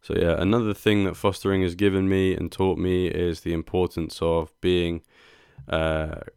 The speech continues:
close as a family. It's brought us closer for one, but it's also made us choose to be close as well, um, out of the various situations. Not so much a learning point, just, I guess, a byproduct slash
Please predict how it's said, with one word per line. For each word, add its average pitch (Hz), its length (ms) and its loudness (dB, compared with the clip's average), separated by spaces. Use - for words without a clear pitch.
close 110 280 4
as 98 80 0
a 98 60 2
family. 110 640 2
It's - 120 -8
brought 110 200 6
us 85 80 -2
closer 98 440 4
for 87 160 -2
one, 98 300 4
but 82 140 -4
it's 76 160 -6
also 87 600 0
made 90 240 0
us 85 200 -2
choose 107 540 0
to - 100 -4
be 95 160 0
close 101 500 -2
as 87 140 -2
well, 95 360 2
um, 82 280 -6
out 85 200 -4
of 82 100 -6
the 82 80 -6
various 85 400 -2
situations. 87 880 -4
Not 135 140 4
so 135 120 -2
much 127 140 2
a 104 60 2
learning 117 320 4
point, 117 380 0
just, - 240 -4
I 92 80 -2
guess, 95 340 0
a 82 80 -8
byproduct 92 640 2
slash 87 280 -2